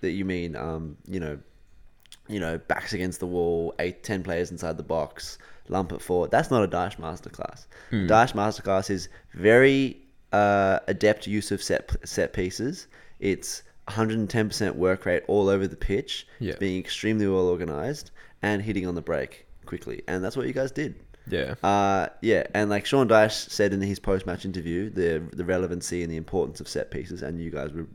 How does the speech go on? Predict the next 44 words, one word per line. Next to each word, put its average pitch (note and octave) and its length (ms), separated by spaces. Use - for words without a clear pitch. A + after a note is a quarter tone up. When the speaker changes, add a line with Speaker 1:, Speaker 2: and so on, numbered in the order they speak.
Speaker 1:
brilliant F#2+ 320
on D#2 140
those. D2 300
More A#2 180
than F#2+ 180
one, G2+ 320
more A2 200
than F#2+ 140
once, F2+ 260
c-, - 140
c-, - 80
uh, E2+ 160
caused F2 340
us D2 80
problems. D#2+ 540
Uh, G2 300
and G#2+ 140
yeah, F#2+ 180
you F#2+ 180
guys, G2 260
uh, E2+ 200
once B2 240
you A#2 80
guys G#2+ 200
went G2+ 120
ahead, G2+ 400
impossible F#2+ 440
to F2+ 60
break E2+ 240
down. E2+ 460
We F#2 140
rarely, F2+ 300
we F#2 140
didn't G2 220
really E2+ 160
look E2+ 160
like E2+ 140
scoring E2 340
once, E2+ 240
once E2 200
you E2 80
guys D#2 200
went D#2+ 100
ahead. E2 300